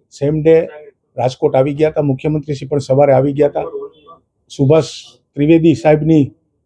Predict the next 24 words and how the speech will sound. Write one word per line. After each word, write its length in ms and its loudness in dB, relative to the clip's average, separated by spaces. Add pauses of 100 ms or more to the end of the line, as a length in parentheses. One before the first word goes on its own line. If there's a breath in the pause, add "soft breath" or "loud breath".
(120)
અધ્યક્ષતાને 540 0
એક 80 0
સીટની 360 -4
રચના 340 0
કરવામાં 360 2
આવી 220 4
છે. 180 -8 (540)
આમાં 200 0
જે 180 2
પણ 200 0
કોઈ 180 2
જવાબદાર 480 2
હશે 360 -2 (320 soft breath)
એની 140 -6
ઉપર 200 -4
પગલાં 400 0
લેવાવા 440 2
જ 40 -2
જોઈએ, 400 0 (280)
આવી 220 -4
પણ 180 -6
મારી 260 -2
લાગણી 360 2
છે. 200 -8